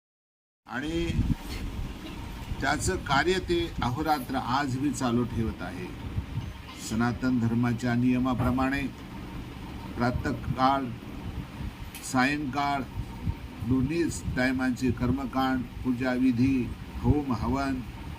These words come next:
अन्नदान हे जे संस्थेचे कार्य आहेत त्यांनी अथाग प्रयत्नातून एक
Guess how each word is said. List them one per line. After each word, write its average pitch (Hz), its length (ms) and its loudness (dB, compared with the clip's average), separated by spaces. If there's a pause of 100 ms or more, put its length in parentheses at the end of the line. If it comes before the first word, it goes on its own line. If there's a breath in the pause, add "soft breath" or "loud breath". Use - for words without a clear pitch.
(260)
अन्नदान 147 640 2 (500)
हे 160 220 2
जे 165 260 2 (460)
संस्थेचे 170 640 0
कार्य 139 320 4 (220)
आहेत 123 360 2 (800)
त्यांनी 151 400 2 (640)
अथाग 160 440 4 (1200)
प्रयत्नातून 156 840 2 (1400)
एक 151 240 -2